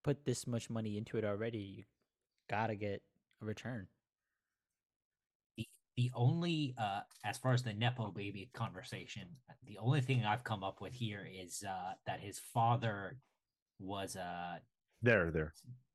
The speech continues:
Speaker 2: there, sorry, their father was the, um, uh, senior vice president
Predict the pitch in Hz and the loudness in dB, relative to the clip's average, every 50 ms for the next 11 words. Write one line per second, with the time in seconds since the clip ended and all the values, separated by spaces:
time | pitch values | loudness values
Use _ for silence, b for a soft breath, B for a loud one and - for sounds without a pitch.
0 | _ _ 127 120 127 123 - - - - 110 92 90 90 90 98 110 117 123 123 | _ _ 4 6 6 6 6 2 0 0 0 0 0 -4 -4 -2 2 4 6 6
1 | 123 113 101 - - - 117 104 104 101 104 101 90 95 95 95 92 - - 104 | 6 6 4 0 2 4 6 6 6 4 2 -2 -4 -6 -8 -6 -8 -6 -8 -8
2 | 95 92 95 90 - - 87 92 92 92 92 90 87 _ _ _ _ _ _ _ | -8 -8 -8 -10 -8 -4 -2 -2 -2 -2 -6 -10 -16 _ _ _ _ _ _ _
3 | _ _ _ _ _ _ _ _ _ _ _ _ 95 95 92 90 87 87 87 90 | _ _ _ _ _ _ _ _ _ _ _ _ -4 -4 -2 -2 -2 -2 -4 -6
4 | 85 - _ _ _ _ _ _ _ _ _ _ _ _ _ _ _ _ - - | -8 -10 _ _ _ _ _ _ _ _ _ _ _ _ _ _ _ _ -4 -2
5 | - - 135 143 143 147 135 123 123 110 104 110 - - - 127 110 101 92 107 | 2 2 4 4 6 6 6 4 4 4 2 2 0 0 0 0 0 0 0 -2
6 | 104 107 107 104 | -4 -4 -4 -6